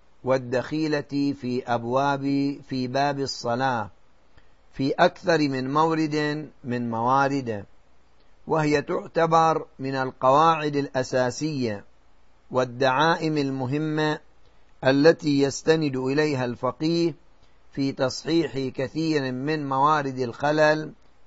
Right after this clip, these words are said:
في باب الصلاة. بعض أعلامنا المحققين، أطال الله في عمره الشريف، خالف المشهور فعبر عن هذه القاعدة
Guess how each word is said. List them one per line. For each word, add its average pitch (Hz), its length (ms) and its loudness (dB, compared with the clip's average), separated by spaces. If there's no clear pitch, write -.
في 127 180 -6
باب 117 280 0
الصلاة. 107 600 -6
بعض 180 360 6
أعلامنا 156 880 2
المحققين، 151 1300 -2
أطال 170 440 6
الله 139 480 4
في 131 220 -4
عمره 127 460 -2
الشريف، 160 680 0
خالف 170 580 4
المشهور 131 920 0
فعبر 147 600 4
عن 135 280 0
هذه 131 520 -2
القاعدة 151 1040 2